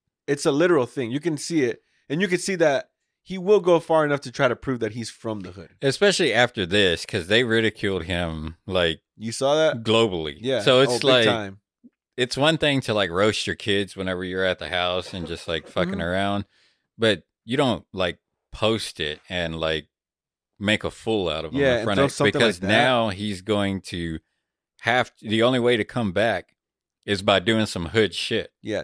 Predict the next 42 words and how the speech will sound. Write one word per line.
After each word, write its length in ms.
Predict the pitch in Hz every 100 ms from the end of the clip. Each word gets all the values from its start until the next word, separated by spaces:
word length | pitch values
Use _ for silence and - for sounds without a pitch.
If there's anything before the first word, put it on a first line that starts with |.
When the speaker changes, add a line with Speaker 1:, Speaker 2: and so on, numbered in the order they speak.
| -
Speaker 1:
to 140 | 170
him, 300 | 160 180 113
for 160 | 101 131
sure. 160 | 120
Speaker 2:
Yeah. 300 | 117 92 73
Speaker 1:
To, 180 | 78 131 127
yeah, 180 | 147 131
yeah. 200 | 127 110
That's 260 | 131 170 170
the 100 | 160
mentality. 680 | 135 - 175 175 120 104 104
Speaker 2:
Mm-hmm. 320 | 101 87 87 76 - _ _
Speaker 1:
Uh, 40 | -
uh, 280 | 123 147 131
hopefully 380 | 190 214 135
it 120 | 113 104
doesn't 280 | 143 120
happen 220 | 123 110 113
that 100 | 110
way. 100 | 110
But 140 | 139
yeah, 100 | 139
that 200 | 147 175
sucks. 460 | - - 196 135 -
And 100 | 131
so, 220 | - 120
yeah, 280 | 135 143 123 -
my 220 | - 131 160
wife 240 | 160 151
had 100 | 123
sent 180 | 139 127
me 60 | 113
that 140 | 107
earlier, 240 | 113 117 107
and 80 | 98
I 40 |
was 140 | 101
kind 180 | - 107
of 80 | 104
like, 240 | 95 98 _ _ _ _ _ _ _ _ _ _ _ _ _ _ - _ _ _
I 120 | 113 127
think, 360 | - 156 123